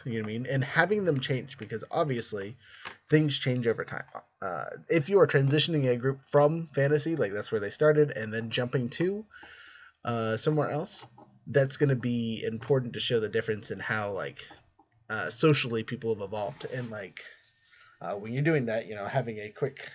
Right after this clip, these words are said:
R P cutscene to show, uh, let's say originally, you know, slaves are totally a thing in your, uh, fantasy settings. Well, that's been completely outlawed,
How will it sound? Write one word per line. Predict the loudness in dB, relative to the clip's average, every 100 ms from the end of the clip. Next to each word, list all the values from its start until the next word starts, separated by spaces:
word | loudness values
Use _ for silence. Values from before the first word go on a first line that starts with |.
| -20 _ _ -4
R | -2
P | -2 -8 -10
cutscene | -8 -8 -8 -8
to | -8 -8
show, | -6 -4 -4 -6 -10 -20 _ _ _ _ _ -14
uh, | -12 -12 -12 -14 -14 -12
let's | -10 -10 -6
say | -6
originally, | -4 -6 -8 -10 -12 -16 -16
you | -14
know, |
slaves | -10 -6 -6 -6
are | -8
totally | -8 -8 -8
a | -10
thing | -10 -12
in | -14 -16
your, | -14 -10 -8 -8 -10 -16 _ _ _ _ _ _ _ -16
uh, | -14 -14 -14 -12 -14 -18 _ _ -2
fantasy | 0 2 -2 -6
settings. | -8 -8 -6
Well, | -2 0
that's | 0 -4 -6
been | -6 -6 -6
completely | -8 -4 -4 -2 -4
outlawed, | -4 -6 -8 -8 -10